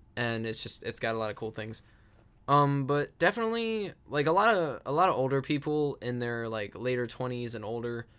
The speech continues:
um, like, grew up playing side-scroll games. So, like, to see so many, uh, like, three D Mon-, m-, what? Three D Mario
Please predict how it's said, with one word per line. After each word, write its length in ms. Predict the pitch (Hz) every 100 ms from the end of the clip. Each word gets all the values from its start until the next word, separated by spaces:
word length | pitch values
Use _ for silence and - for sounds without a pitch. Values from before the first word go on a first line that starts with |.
| _ _ _ -
um, 480 | 127 120 117 110 110 _ _ _ - _ _ _ _ _ - -
like, 200 | 139 139
grew 180 | 123 135
up 60 | 123
playing 180 | 135 117
side-scroll 520 | 156 156 143 120 110
games. 280 | 85 67 - - _
So, 200 | - 135
like, 340 | 131 123 117 - - _ _ - - - - _ -
to 100 | -
see 380 | 139 170 165 147
so 240 | 135 165
many, 340 | 151 143 135 127
uh, 160 | 117
like, 200 | 107 95
three 200 | - 143
D 240 | 127 113 120
Mon-, 380 | 120 131 131 117 - _ _ -
m-, 180 | 120 - _
what? 400 | 117 113 107 123 - - - -
Three 260 | 135 160 180
D 140 | 165
Mario 800 | 135 165 185 147 131 127 131